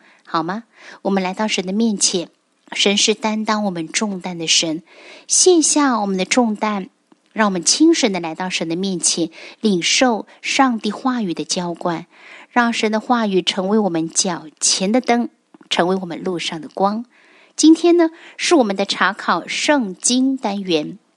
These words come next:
我们要继续的学习《创世纪》第三章“人第一次的堕落”。今天我们要学习的是第十六节到第十九节。之前我们学习了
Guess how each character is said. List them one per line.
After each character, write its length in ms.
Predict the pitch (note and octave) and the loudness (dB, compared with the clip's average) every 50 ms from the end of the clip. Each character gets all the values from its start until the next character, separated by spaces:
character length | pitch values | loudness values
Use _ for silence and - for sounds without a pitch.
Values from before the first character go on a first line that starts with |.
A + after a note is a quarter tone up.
| _ _ _ _ _ _ _ _ _ _ _ - - | _ _ _ _ _ _ _ _ _ _ _ -6 -4
我 80 | F#3+ | -4
们 120 | F#3 G3 G3+ | -4 -2 -2
要 200 | G#3+ G#3 F#3 F3+ | -2 -2 -2 -2
继 260 | - - - E4+ D#4+ | -2 2 4 4 4
续 300 | C4+ - - - A#3+ A#3 | 4 2 0 0 -2 -4
的 320 | G3+ - F#3 F3+ F3 E3+ E3+ | 0 0 0 0 0 -2 -2
学 260 | - - A3 A3+ C4+ | 0 2 4 4 6
习 460 | - - - - F#3+ F3+ F#3 G#3 - _ - - - - - _ _ _ _ _ _ _ _ | 6 4 2 2 0 -2 -4 -6 -6 _ -18 -20 -20 -20 -20 _ _ _ _ _ _ _ _
《创 220 | - - - F#4+ D#4+ | -10 -2 2 2 2
世 180 | - - A#3+ | 4 2 0
纪》 360 | G#3 - - - A3+ F#3+ - - _ _ _ _ _ _ | 0 0 0 0 0 0 -2 -8 _ _ _ _ _ _
第 140 | A3+ G#3 | -6 -4
三 380 | F#3+ - - - C#4 D4 D4+ D4 | -2 -2 2 2 2 2 2 0
章 320 | - D#4 D4 D4 D4 D#4+ - _ - - - - _ | 0 0 0 0 -2 -4 -6 _ -20 -20 -20 -18 _
“人 320 | G3+ G3 G3 F#3+ G#3 A3 | 0 2 2 4 2 0
第 160 | - - D4 | -2 0 0
一 260 | C#4 C4 - B3+ D#4 E4 | 0 2 2 2 2 2
次 400 | - - - - - E4+ D4 A#3 | 2 0 0 2 4 4 2 2
的 240 | - F#3+ F3 E3+ - _ _ | 2 -2 -4 -4 -8 _ _
堕 220 | B3+ B3+ A3+ F#3 | 2 4 4 2
落”。 300 | - - F#3+ F3 - - _ _ _ _ _ _ _ | 2 4 2 2 2 0 _ _ _ _ _ _ _
今 180 | - - B3 B3 | 0 2 2 4
天 140 | - C4 A#3 | 4 4 2
我 60 | G3 | 2
们 100 | F#3+ G3+ | 0 0
要 100 | G#3 G3+ | 0 2
学 240 | G3+ - - G3 G#3+ | 2 2 2 4 4
习 160 | - - F#3+ | 2 2 0
的 140 | F#3+ F#3+ F#3+ | 0 0 2
是 240 | - - - G3 - - - - _ | 2 2 2 0 -6 -10 -18 -20 _
第 100 | - A3 | -4 0
十 260 | G#3+ - - - G#3+ G#3+ | 0 2 2 2 0 0
六 280 | B3+ E4+ F4+ E4 B3+ | 0 2 2 2 2
节 320 | - - - F3 E3+ E3+ E3+ | 0 0 -2 -2 -2 -4 -4
到 200 | - G3 F#3+ F3+ | -6 -6 -8 -6
第 140 | - F3+ | -4 -4
十 180 | - - - D#3 | -2 -2 -2 -2
九 300 | D#3 - F3+ D#3+ C#3 C3+ | -2 -2 -4 -4 -4 -4
节。 300 | - - D3 D3 C#3+ - - _ _ _ _ _ _ _ _ _ | -4 -4 -2 -2 -4 -6 -12 _ _ _ _ _ _ _ _ _
之 140 | - C#4+ | 2 2
前 140 | C#4 - C4+ | 2 2 0
我 60 | A3+ | -2
们 80 | G3 F#3+ | -2 -4
学 180 | - - G3+ G3+ | -2 0 2 2
习 200 | G3+ - G3+ F#3 | 2 2 0 0
了 160 | F3+ E3+ | -2 -4